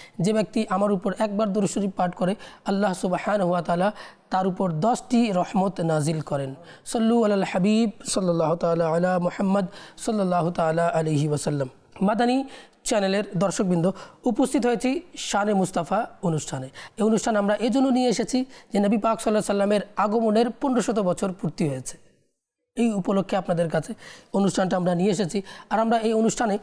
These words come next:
নবী পাক সাল্লাল্লাহু তাআলা আলাইহি ওয়াসাল্লামার গুণকীর্তন করে থাকি, নবী পাক সাল্লাল্লাহু আলাইহি ওয়াসাল্লামের কোনো অঙ্গ মোবারক নিয়ে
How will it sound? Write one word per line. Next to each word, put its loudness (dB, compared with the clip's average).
নবী 4
পাক 2
সাল্লাল্লাহু 2
তাআলা 2
আলাইহি 0
ওয়াসাল্লামার 0
গুণকীর্তন 0
করে 2
থাকি, -2
নবী 2
পাক 0
সাল্লাল্লাহু -2
আলাইহি -
ওয়াসাল্লামের 0
কোনো 0
অঙ্গ 0
মোবারক 2
নিয়ে 2